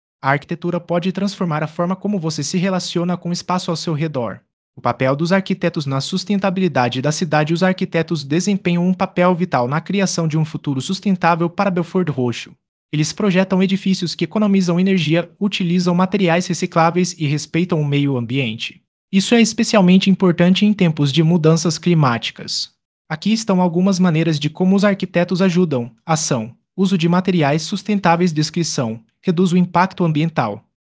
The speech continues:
Ação. Projeto de eficiência energética. Descrição. Diminui o consumo de energia. Ação. Criação de espaços verdes. Descrição. Melhora a qualidade do ar e do bem-estar. Com a ajuda dos melhores arquitetos em Belford Roxo R J,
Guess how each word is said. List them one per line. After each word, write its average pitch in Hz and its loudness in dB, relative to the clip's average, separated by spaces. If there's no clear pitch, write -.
Ação. 131 2
Projeto 165 4
de 156 2
eficiência 170 0
energética. 175 4
Descrição. 165 0
Diminui 165 4
o 185 4
consumo 185 2
de 170 2
energia. 131 0
Ação. 135 0
Criação 196 2
de 185 4
espaços 190 0
verdes. 170 2
Descrição. 156 -2
Melhora 143 2
a 170 0
qualidade 165 2
do 147 0
ar 147 4
e 160 2
do 156 2
bem-estar. 135 0
Com 143 -2
a 147 2
ajuda 170 4
dos 180 2
melhores 175 2
arquitetos 175 0
em 170 0
Belford 170 0
Roxo 165 0
R 156 2
J, 180 2